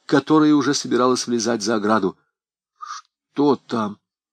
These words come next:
Суонда кивнул на стог и силой повел Кычу к саням, но Кыча рывком высвободилась от медвежьей хватки Суонды и прошмыгнула между жердями за изгородь.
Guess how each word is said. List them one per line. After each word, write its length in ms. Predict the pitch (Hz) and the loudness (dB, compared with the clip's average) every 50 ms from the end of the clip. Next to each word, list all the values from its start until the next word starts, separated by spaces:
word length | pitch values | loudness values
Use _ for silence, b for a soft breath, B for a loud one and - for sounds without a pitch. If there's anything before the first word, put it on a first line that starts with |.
| _ _ _ _ _ _ _ _ _ _ _ _ _ _ _ _ _ B B B B | _ _ _ _ _ _ _ _ _ _ _ _ _ _ _ _ _ B B B B
Суонда 600 | _ - - - 117 117 120 127 127 127 202 202 - | _ -12 -4 0 2 4 4 4 4 4 4 4 2
кивнул 400 | - 156 135 147 180 190 180 147 | 0 -4 -4 0 0 0 2 0
на 100 | 139 117 | 0 -2
стог 480 | - - - - 202 202 196 - - | -2 -4 0 4 4 4 4 4 -6
и 300 | - - 147 143 143 135 | -8 -2 -2 -2 0 -2
силой 560 | - - - - - 226 214 190 147 127 117 | -4 -4 -6 -4 -4 -2 0 0 2 2 0
повел 360 | - - 117 113 143 160 139 - | 0 0 0 2 2 2 0 -2
Кычу 460 | - - - 151 135 - - - 123 | -4 -6 -6 -4 -4 -4 -8 -8 -8
к 80 | - | -6
саням, 480 | - - - 147 151 139 135 113 104 B B B B B B | -6 -6 -6 -6 -4 0 0 0 0 B B B B B B
но 180 | 120 147 160 | 2 2 2
Кыча 520 | 151 - - 160 185 170 - - - 175 165 | 2 0 -2 -2 -2 -2 -4 0 0 2 2
рывком 760 | 160 175 170 - - - _ - - 165 190 190 185 170 b b b b b | 2 0 0 -2 -10 -18 _ 0 2 4 4 4 0 -2 b b b b b
высвободилась 1120 | - 90 78 80 143 208 226 - - - 202 196 202 202 196 202 202 196 - - - - _ _ _ | -12 -12 -4 2 2 4 4 2 4 2 2 2 2 0 2 2 2 2 2 -2 -6 -12 _ _ _
от 240 | - 156 156 - - | -2 -2 -2 0 -4
медвежьей 520 | 175 175 147 117 156 185 156 135 160 185 | -4 -4 4 4 4 4 4 2 -2 -4
хватки 460 | 175 - - 143 170 180 - - - - | -4 -2 2 2 2 2 2 -4 -6 -6
Суонды 560 | - - 170 180 185 175 151 151 196 190 B B B B B - | 0 0 0 2 2 0 0 0 0 -2 B B B B B -6
и 100 | 190 185 | -6 -6
прошмыгнула 760 | - - 175 170 - - 165 170 156 143 147 175 185 175 170 | 0 0 2 2 2 0 -2 -2 -2 0 0 2 4 4 4
между 400 | 165 147 160 170 147 131 151 151 | 2 2 0 0 0 2 0 2
жердями 560 | 135 151 147 143 117 104 135 147 147 139 143 | 2 0 -2 -2 0 2 2 2 2 0 -4
за 160 | 123 117 135 | -4 -4 -4
изгородь. 520 | 139 135 120 104 95 113 107 95 - - | -4 -4 -6 -6 -4 -4 -4 -4 -4 -8